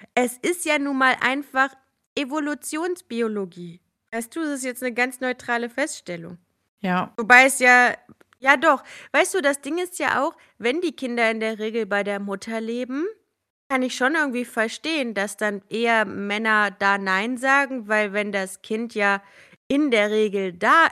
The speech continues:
Speaker 1: ist, ist natürlich eine andere Freizeits-, Freizeitmöglichkeit natürlich gegeben, ne?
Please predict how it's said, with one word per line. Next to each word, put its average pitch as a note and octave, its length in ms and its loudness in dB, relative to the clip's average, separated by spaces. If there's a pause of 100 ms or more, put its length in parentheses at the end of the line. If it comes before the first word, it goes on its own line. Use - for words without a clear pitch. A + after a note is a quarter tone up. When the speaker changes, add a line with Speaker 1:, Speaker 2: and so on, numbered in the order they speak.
Speaker 1:
ist, A3+ 480 -4 (240)
ist A3+ 220 -2
natürlich A3+ 680 -4 (100)
eine G3+ 160 -4 (100)
andere C#4+ 420 4
Freizeits-, - 1040 -6 (520)
Freizeitmöglichkeit G3+ 1200 -4
natürlich G3+ 560 -6
gegeben, G3 520 -4
ne? G#3+ 240 -2